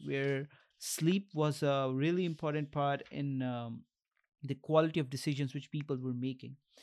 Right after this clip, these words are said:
And he says that if we treat sleep as a luxury, it's the first to go when we get busy.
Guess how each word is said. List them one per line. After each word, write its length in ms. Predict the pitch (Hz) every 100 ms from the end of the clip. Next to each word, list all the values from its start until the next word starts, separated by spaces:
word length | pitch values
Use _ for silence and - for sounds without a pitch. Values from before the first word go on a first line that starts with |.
| - - _
And 400 | 143 143 139 135 -
he 180 | 170 202
says 160 | 262
that 160 | 247 220
if 200 | 202 -
we 80 | 233
treat 360 | - 214 220 -
sleep 420 | - 185 196 165
as 140 | 143
a 40 | 131
luxury, 560 | 131 147 135 120 139 - _ - _ _ -
it's 180 | -
the 120 | - 185
first 340 | - 202 -
to 80 | 180
go 180 | 151 156
when 260 | 147 147
we 120 | 147
get 240 | 135 120 123
busy. 380 | 123 110 151